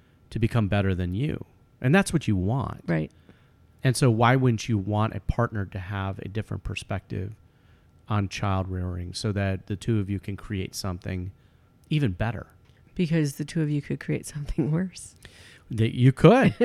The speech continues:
Speaker 2: <laughs>
Speaker 1: especially if you get bogged down in all the differences,
Speaker 2: Yeah.
Speaker 1: right?
Speaker 2: Yeah.
Speaker 1: Instead of find that common denominator.
Speaker 2: Mm-hmm. Yep.
Speaker 1: You know, find the strengths.
Speaker 2: And I think we do do the opposite of, of our parents sometimes. You know, if you were raised in a home where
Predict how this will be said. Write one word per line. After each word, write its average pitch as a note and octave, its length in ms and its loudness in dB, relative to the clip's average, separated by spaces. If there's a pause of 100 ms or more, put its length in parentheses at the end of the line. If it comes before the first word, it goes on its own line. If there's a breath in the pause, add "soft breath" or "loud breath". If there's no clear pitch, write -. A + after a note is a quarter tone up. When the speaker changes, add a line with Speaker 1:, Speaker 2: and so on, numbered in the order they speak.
(140)
Speaker 2:
<laughs> - 40 -8
Speaker 1:
especially D3 480 4
if C#3 40 4
you C#3+ 100 6
get C3 240 4
bogged A#2 340 6
down F3 400 4
in A2 160 4
all G#2 160 4
the G2 100 2
differences, - 800 -4
Speaker 2:
Yeah. D#3+ 240 -4
Speaker 1:
right? C3+ 280 -2 (240)
Speaker 2:
Yeah. B2 80 -2
Speaker 1:
Instead D#3 260 0
of A2 80 -4
find A2+ 260 -2
that G2 140 -4
common G#2 320 -2
denominator. A2+ 720 -4
Speaker 2:
Mm-hmm. D3+ 240 0 (480)
Yep. D#3+ 240 -6 (100)
Speaker 1:
You G2+ 100 -8
know, G2 220 -6
find B2 460 0
the G2+ 80 -2
strengths. - 800 -8 (520)
Speaker 2:
And F#3+ 80 4
I G3 80 6
think G3+ 220 0
we G3+ 100 4
do F3+ 160 2
do F3 160 2
the D#3 140 2
opposite D3 480 -4
of, C#3 340 -8 (160)
of D#3 120 -2
our C#3+ 140 0
parents D3+ 400 -2
sometimes. C#3+ 680 -4
You D3+ 100 -2
know, C#3+ 160 0
if - 160 -6
you D3+ 320 0 (640 soft breath)
were E3+ 140 2
raised D#3+ 360 2
in D#3 100 0
a D3 60 0
home D#3 400 0
where D3 300 -2